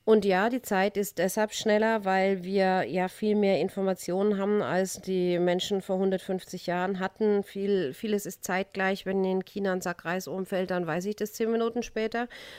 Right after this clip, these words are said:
über die asozialen Medien und vieles mehr. Also Zeit ist wirklich schneller. Aber die Frage ist, ob der menschliche Geist sich dann auch schneller entwickelt.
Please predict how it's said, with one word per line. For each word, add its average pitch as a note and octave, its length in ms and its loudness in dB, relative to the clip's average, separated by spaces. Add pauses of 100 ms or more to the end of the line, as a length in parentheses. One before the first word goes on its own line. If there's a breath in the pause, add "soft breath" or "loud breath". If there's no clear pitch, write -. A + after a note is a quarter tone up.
(400 loud breath)
über F#3 480 0
die G3 300 0
asozialen F3 680 -2
Medien G#3+ 540 0
und G3 160 0
vieles G3 380 -4
mehr. F#3 260 0
Also F#3 220 -4
Zeit F#3 400 -4
ist - 420 -6
wirklich G#3 320 0
schneller. D#3+ 600 -2
Aber F3+ 420 2
die F#3 100 -2
Frage F#3 400 -2
ist, F#3+ 300 -8
ob E3+ 300 -10
der F#3 120 0
menschliche F3+ 520 -2
Geist F#3+ 500 0
sich E3+ 200 -10
dann E3+ 220 -6
auch D#3+ 160 -8
schneller D#3+ 380 -4
entwickelt. G#3 560 -2